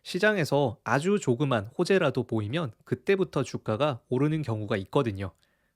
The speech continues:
물론 엔비디아처럼 끝도 없이 올라가는 기업도 있지만 이거는 조금 다른 이야기입니다.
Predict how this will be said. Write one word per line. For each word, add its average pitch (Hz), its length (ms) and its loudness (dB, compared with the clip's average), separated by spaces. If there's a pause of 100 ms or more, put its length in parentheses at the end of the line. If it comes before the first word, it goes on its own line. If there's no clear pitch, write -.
물론 180 520 4
엔비디아처럼 160 920 2
끝도 233 320 0
없이 - 220 0
올라가는 127 520 2
기업도 120 320 0
있지만 120 400 -2 (280)
이거는 156 440 2
조금 127 240 -2
다른 143 320 2
이야기입니다. 110 600 -2